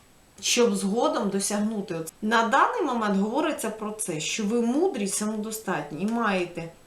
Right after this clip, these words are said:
підтримку від вищих сил, щоб досягнути бажаного.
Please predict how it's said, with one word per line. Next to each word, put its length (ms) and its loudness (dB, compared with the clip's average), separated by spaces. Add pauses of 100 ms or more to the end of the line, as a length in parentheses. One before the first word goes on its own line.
(300)
підтримку 640 -2
від 180 0
вищих 480 0
сил, 260 0 (400)
щоб 440 -4
досягнути 600 -2
бажаного. 580 -4